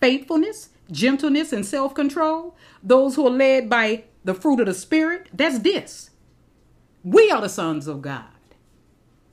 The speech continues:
Hallelujah. Verse twenty-four says, "And those who are Christ have crucified the flesh with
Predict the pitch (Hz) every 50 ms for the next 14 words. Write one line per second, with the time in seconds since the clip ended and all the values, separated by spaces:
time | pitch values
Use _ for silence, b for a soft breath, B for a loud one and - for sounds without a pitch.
0 | _ _ _ _ _ _ _ _ _ _ _ _ _ - - 294 359 381 392 370
1 | 370 427 427 339 - 120 - _ b b b b 190 202 254 285 262 - 320 311
2 | 302 302 311 349 370 320 254 262 285 254 247 254 247 - - 220 220 226 214 220
3 | 262 294 294 294 294 - - 269 247 220 196 190 - - 285 269 269 277 269 -
4 | 214 175 - - - - 349 311 - 202 190 - 214 196 190 185 185 180 170 170
5 | - 262 254 240 247 247 - 202 190 190 185 -